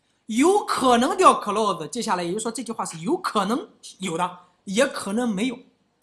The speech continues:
你只要不调 close，这一句话就没有。你听懂我意思了吧？你只要不调 close，那四次挥手它就这地方卡着，它就是不走，它就卡在这儿。所以说呢，就在这个地方等着。那么很尴尬，同学们看着，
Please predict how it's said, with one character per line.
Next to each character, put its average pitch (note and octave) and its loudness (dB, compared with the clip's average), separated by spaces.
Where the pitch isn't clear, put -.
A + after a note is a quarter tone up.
你 E4+ 0
只 C4+ 0
要 D#4+ 6
不 F4+ 0
调 E4 6
close， G#3 2
这 A#3+ -2
一 C#3+ -4
句 D3 -12
话 E3 -8
就 C#3+ -12
没 C#3+ -10
有。 F3 -8
你 C#3+ -18
听 D#3 -18
懂 D3 -16
我 C3+ -18
意 C3+ -18
思 C3 -20
了 C3+ -20
吧？ C3+ -20
你 C#4 6
只 C4 0
要 F4 10
不 F4+ 2
调 F#4 6
close， C#4 0
那 C4 0
四 D4 -4
次 A3+ -2
挥 F4 -2
手 - -12
它 D#4 -10
就 D#4 -12
这 C#4+ -16
地 B3+ -18
方 D#4 -6
卡 - 2
着， D4+ 0
它 F#4 -10
就 A#4+ -2
是 C4 -2
不 C4 -6
走， F#3+ -4
它 A4+ -18
就 A#4+ -12
卡 - -4
在 G3+ -4
这 G3+ -6
儿。 - -8
所 F#4 0
以 F#4 4
说 D4+ 0
呢， C#4 2
就 B3 0
在 A3 2
这 G3+ -4
个 F#3+ -10
地 G#3 -6
方 G#3 -6
等 E3 -6
着。 E3 -14
那 D4 2
么 C#4 4
很 A#3+ 0
尴 B3 2
尬， A#3+ 2
同 G3 -2
学 G#3+ -6
们 G#3 -6
看 G#3+ -2
着， G#3+ -2